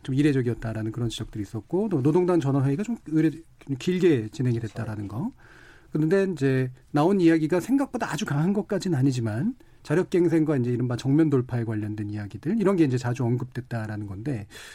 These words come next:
일단 정면 돌파 전이라고 하는 게 어떤 의미로 이제 이해돼야 될까? 이 부분에 대한 엉-, 뭐 간단한 좀 지적부터 좀 시작돼야 될 것 같은데요. 박지훈 교수님 어떻게 보셨나요?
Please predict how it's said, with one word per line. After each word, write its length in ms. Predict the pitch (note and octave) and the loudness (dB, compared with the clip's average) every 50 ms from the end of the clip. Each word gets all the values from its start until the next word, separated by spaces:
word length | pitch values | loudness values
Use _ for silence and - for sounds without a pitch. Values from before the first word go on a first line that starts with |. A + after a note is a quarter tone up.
| - - | -14 -4
일단 180 | F3+ G3+ G#3 F3 | 0 2 2 2
정면 400 | D#3 C#3+ D3 E3+ A3 D4 C#4 A#3 | 4 4 4 6 6 6 6 6
돌파 320 | B3 A3 - - G#3 F#3+ | 4 2 2 0 0 2
전이라고 600 | D#3+ E3+ E3 D3 G#2+ B2+ D#3 E3+ E3+ D#3+ E3 F3 | 4 4 4 4 4 4 2 2 2 2 2 0
하는 260 | F3 E3+ E3+ E3 D#3+ | 2 2 2 2 4
게 240 | D#3+ F#3+ G3+ G#3 G#3+ - - - _ - - - - - - | 2 2 0 0 -2 -8 -20 -20 _ -20 -20 -20 -20 -14 -6
어떤 320 | - C#3+ D#3 - D4 C#4+ | -6 -6 0 4 6 6
의미로 300 | B3+ A#3 G#3 G3+ F3 E3+ | 6 6 6 6 6 6
이제 160 | D3 B2+ C3 B2 | 6 4 4 2
이해돼야 400 | C3 C3 C3+ C3 B2+ B2 A#2 G#2+ | 4 4 2 2 0 0 -2 -2
될까? 460 | - G2 - - D#3+ D#3 B2 F2+ F#2+ A#2+ | -4 -8 -6 -2 0 0 0 -2 -2 -2
이 80 | E3+ | -2
부분에 340 | F#3 G#3+ A3 A#3 A3 G#3 F#3 | 0 0 -2 0 0 0 2
대한 180 | E3 D#3+ D3 C3 | 2 2 2 2
엉-, 140 | B2 C3+ C3 - - | 0 0 -2 -4 -6
뭐 180 | A#2+ A#2 A#2 | -4 -4 -4
간단한 320 | A2 - C3 - D3 C3+ B2+ | -4 -6 -6 -4 -4 -4 -2
좀 220 | B2 C3+ A#2 A#2 | -2 -4 -4 -4
지적부터 520 | - - C3 G3 - - - - - D#3 C#3 | -4 -2 -2 -2 -2 -2 -16 -6 -4 -2 0
좀 120 | C3 B2 | 0 0
시작돼야 360 | B2 - D#3 B2+ - C3+ A#2 | -2 -4 -8 -6 -4 -6 -6
될 180 | - - G#2+ G2+ | -6 -8 -10 -10
것 180 | - A2+ G2 | -10 -14 -14
같은데요. 340 | - - G#2 F#2+ A#2+ F3+ C#4 - - - | -12 -12 -10 -6 -6 -6 -6 -8 -12 -14
박지훈 300 | - E3 - - G3 E3 | -14 -8 -6 -6 -8 -4
교수님 260 | - F3 C3 - B2+ A2+ | -4 -4 -4 -2 -4 -4
어떻게 220 | A2 - - A2+ | -4 -4 -6 -8
보셨나요? 340 | G#2 G#2+ - G#2 G#2+ D#3+ | -8 -8 -10 -8 -6 -6